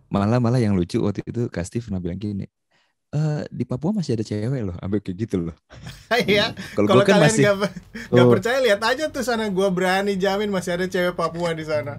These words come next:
Speaker 3: Iya, itu.
Speaker 1: Kalau gua kan
Speaker 3: Em.
Speaker 1: bilang cewek, cewek,
Speaker 2: Ah.
Speaker 1: cowok,
Speaker 3: Nggak,
Speaker 1: cewek
Speaker 3: itu
Speaker 1: Papua banyak yang
Speaker 3: ben-,
Speaker 1: cantik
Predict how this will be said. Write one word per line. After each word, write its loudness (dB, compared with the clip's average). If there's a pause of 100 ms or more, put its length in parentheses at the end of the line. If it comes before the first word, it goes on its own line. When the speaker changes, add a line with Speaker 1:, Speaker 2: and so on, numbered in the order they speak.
Speaker 3:
Iya, 2
itu. 0 (580)
Speaker 1:
Kalau 2
gua 4
kan 2
Speaker 3:
Em. -2
Speaker 1:
bilang 0 (480)
cewek, -2
cewek, -6
Speaker 2:
Ah. -4
Speaker 1:
cowok, -6
Speaker 3:
Nggak, -14
Speaker 1:
cewek 2
Speaker 3:
itu -2
Speaker 1:
Papua 2
banyak 0
yang -6
Speaker 3:
ben-, -4
Speaker 1:
cantik -8